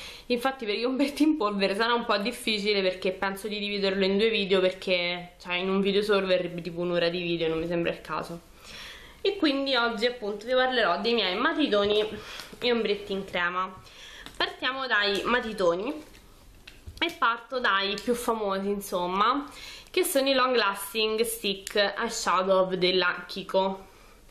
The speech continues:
Io ne ho due e partiamo da questo, che è il numero zero sette,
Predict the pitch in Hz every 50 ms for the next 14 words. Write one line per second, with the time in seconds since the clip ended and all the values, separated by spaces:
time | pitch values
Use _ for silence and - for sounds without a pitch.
0 | - - - - - - - - - 294 247 226 247 277 311 311 277 226 226 214
1 | 220 240 254 - 277 277 - 247 233 - - 202 208 214 233 277 302 277 254 214
2 | 208 208 - - - 262 247 262 277 269 - 240 202 214 247 254 233 214 208 208
3 | 208 202 202 208 208 208 196 202 185 180 208 202 202 202 190 196 175 170 - -
4 | - - 208 220 247 262